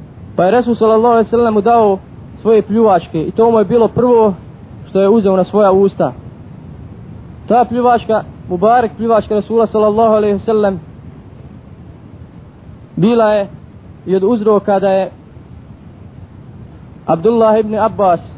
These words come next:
bio jedan od najbogobojaznijih ashaba, I Allah dželle šanuhu mu je podario mudrost.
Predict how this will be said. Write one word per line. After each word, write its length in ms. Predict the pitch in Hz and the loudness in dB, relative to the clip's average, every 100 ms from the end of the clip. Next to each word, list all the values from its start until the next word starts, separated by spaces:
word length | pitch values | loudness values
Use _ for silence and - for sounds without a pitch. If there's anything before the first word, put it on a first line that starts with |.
| - | -8
bio 120 | 165 208 | 0 2
jedan 220 | 220 208 | 2 2
od 160 | 196 | 0
najbogobojaznijih 840 | 196 220 202 190 185 190 214 202 196 | 0 0 0 0 0 2 2 0 -2
ashaba, 560 | 170 - 190 185 170 131 - - - - - - - - - - - - - - - - - - | -2 0 0 2 0 -2 -12 -20 -20 -20 -20 -20 -20 -20 -20 -18 -20 -20 -20 -20 -20 -20 -18 -4
I 100 | 175 | 0
Allah 320 | 208 233 214 | 2 4 2
dželle 180 | 196 214 | 2 0
šanuhu 400 | - 202 214 208 | 2 0 2 2
mu 80 | 202 | 2
je 60 | 185 | 0
podario 440 | 185 185 202 185 | 0 2 2 2
mudrost. 520 | 170 180 165 139 107 | 0 0 2 0 -2